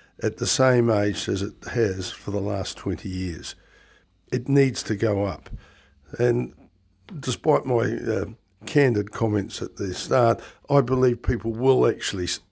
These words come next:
continue working beyond sixty-five. Because they say that sixty-five is, uh,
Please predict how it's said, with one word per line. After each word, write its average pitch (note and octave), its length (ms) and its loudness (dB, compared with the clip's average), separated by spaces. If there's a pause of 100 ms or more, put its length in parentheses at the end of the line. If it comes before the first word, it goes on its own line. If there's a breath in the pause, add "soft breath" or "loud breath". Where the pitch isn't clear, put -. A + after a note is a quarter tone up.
continue G2 500 -2
working F#2+ 380 -4
beyond F#2 480 -6
sixty-five. - 920 -8 (420 soft breath)
Because - 260 -6
they E3+ 120 0
say - 240 -2
that A#2+ 180 -6
sixty-five B2 840 0
is, G#2+ 340 -8
uh, A2+ 220 0